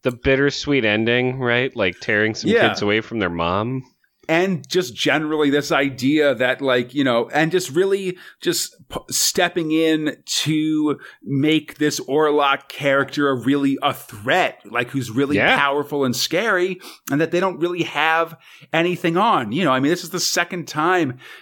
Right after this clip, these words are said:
Speaker 2: he's basically just completely outclassed the Justice Department, which doesn't happen that often.
Speaker 1: No.
Speaker 2: Like, I mean, it's like, on, like, you know, the, like, like, if you think about the recurring rogues gallery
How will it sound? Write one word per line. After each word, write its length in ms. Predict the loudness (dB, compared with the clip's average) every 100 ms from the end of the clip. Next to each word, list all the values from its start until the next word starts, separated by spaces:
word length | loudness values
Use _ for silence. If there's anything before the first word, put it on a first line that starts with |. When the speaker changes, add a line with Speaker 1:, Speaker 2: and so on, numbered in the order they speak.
| -6
Speaker 2:
he's 240 | -4 -4
basically 500 | -2 0 0 0 0
just 220 | 0 -2 -4
completely 580 | -6 -2 -2 0 2
outclassed 560 | 2 0 -2 0 0 -2
the 60 | -4
Justice 380 | -2 -2 -4 -12
Department, 500 | -10 -4 -4 -4 -6
which 120 | -2
doesn't 220 | -2 0
happen 320 | 0 0 -2
that 160 | -2 2
often. 520 | 2 0 -2 -8 -6
Speaker 1:
No. 220 | 0 4
Speaker 2:
Like, 220 | 4 2 0
I 80 |
mean, 320 | 2 0 -2 -8 _ -20 -20 _ _ _ -6
it's 180 | -4 0
like, 320 | 0 0 -2
on, 280 | -2 0 0 0
like, 240 | 0 0
you 40 | 0
know, 160 | 0
the, 220 | 0 -4 _ -2
like, 200 | 0 0 -6 -2
like, 200 | -2 0
if 100 | -4
you 60 | -6
think 240 | -4 -4
about 260 | -2 -2 0
the 240 | 0 0 -4 -10 -4
recurring 800 | -4 -4 -2 2 4 2 2 0
rogues 440 | 2 2 0 -2
gallery 680 | -2 0 0 0 0 0 0